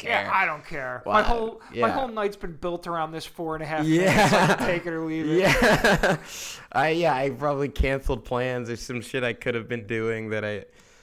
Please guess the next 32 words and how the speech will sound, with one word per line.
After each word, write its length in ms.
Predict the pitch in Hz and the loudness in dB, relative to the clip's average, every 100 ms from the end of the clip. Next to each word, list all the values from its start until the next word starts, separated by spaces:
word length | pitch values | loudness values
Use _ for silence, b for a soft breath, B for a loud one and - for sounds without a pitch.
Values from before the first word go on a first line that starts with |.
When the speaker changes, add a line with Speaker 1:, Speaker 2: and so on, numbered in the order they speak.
| b | b
Speaker 2:
I 100 | 110 | -6
could 140 | - 127 | -2 -2
have 120 | 113 | -2
been 120 | 120 | -2
getting 220 | 120 110 | -2 -2
sleep 340 | - 127 120 - | -6 -6 -6 -6
for 120 | 110 | -6
my 180 | 110 101 | -4 -4
job 480 | 87 101 110 113 | -2 2 2 0
that 100 | 110 | -2
I 100 | 107 107 | -2 0
work 260 | 110 107 | -2 -4
the 80 | 113 | -6
next 280 | 107 107 - | -6 -6 -6
day. 320 | 107 107 104 | -6 -6 -6
I've 220 | 104 95 | -8 -10
decided 460 | 104 - 107 104 101 | -10 -4 -2 -2 -6
to 80 | 95 | -8
be 200 | 104 95 | -8 -8
here, 240 | 98 98 | -6 -6
but, 200 | 90 - | -8 -12
like, 160 | 90 - _ b b b | -12 -12 _ b b b
you 120 | 185 | -4
know, 180 | 123 107 | -4 -4
when 120 | 143 | -4
I 60 | 156 | -4
get 160 | 139 117 | -2 -4
up 200 | 113 - | -4 -4
there, 240 | 110 110 | -2 -2
I'm 140 | 117 | -4
just, 220 | 117 110 - | -8 -14 -12
"Ah, 260 | - - | -8 -6